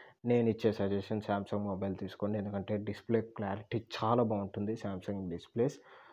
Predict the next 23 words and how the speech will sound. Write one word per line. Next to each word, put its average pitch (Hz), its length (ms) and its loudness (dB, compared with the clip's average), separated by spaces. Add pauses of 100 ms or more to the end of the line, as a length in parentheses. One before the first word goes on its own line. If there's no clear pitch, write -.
So - 140 -6
అందుకనే 98 340 0
Samsung 98 460 -2
అయితే 95 200 -2
ప్రిఫర్ 90 380 -8
చేయండి. 95 380 -2
ఎక్కువ 110 420 2
యూజ్ 107 300 4
చేయకుండా 104 440 0
only 107 320 0
మూవీస్‌కి, 104 480 -4
YouTube 101 360 -2
వీడియోస్‌కి 98 540 -4
మాత్రమే 104 520 -2
యూజ్ 101 260 -4
చేసే 101 280 -4
వాళ్ళైతే 95 480 2 (540)
Samsung 123 340 8
Galaxy 101 340 2
M 95 120 0
థర్టీ 95 260 -4
టూ 98 140 -4
తీసుకోండి. 120 460 4